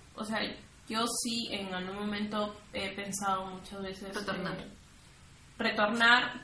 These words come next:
Speaker 1: pero llegar con una idea o hacer algo diferente,
Speaker 2: Claro.
Speaker 1: o sea, que, que, que le dé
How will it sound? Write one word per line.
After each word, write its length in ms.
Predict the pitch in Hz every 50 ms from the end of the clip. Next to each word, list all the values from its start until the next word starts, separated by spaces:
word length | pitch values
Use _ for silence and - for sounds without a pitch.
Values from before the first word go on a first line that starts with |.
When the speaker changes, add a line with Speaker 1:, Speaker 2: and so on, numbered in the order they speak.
| -
Speaker 1:
pero 520 | 240 226 214 208 202 190 185 175 - - -
llegar 360 | 214 208 214 202 220 226 233
con 160 | - 247 240
una 140 | 240 247 240
idea 340 | 226 214 214 214 220 214 196
o 220 | 185 180 170 170
hacer 320 | 175 - - - 208 208 202
algo 380 | 202 208 208 208 214 214 208 214 - 220 202
diferente, 180 | 196 202 190 247
Speaker 2:
Claro. 500 | 233 214 214 220 226 233 240 247 247 247
Speaker 1:
o 20 | 240
sea, 300 | 240 233 220 196 185 -
que, 380 | 196 190 185 180 - - - -
que, 380 | 196 185 185 180 175 180 180 -
que 140 | 202 190 185
le 180 | 185 185 180 185
dé 260 | 190 196 196 196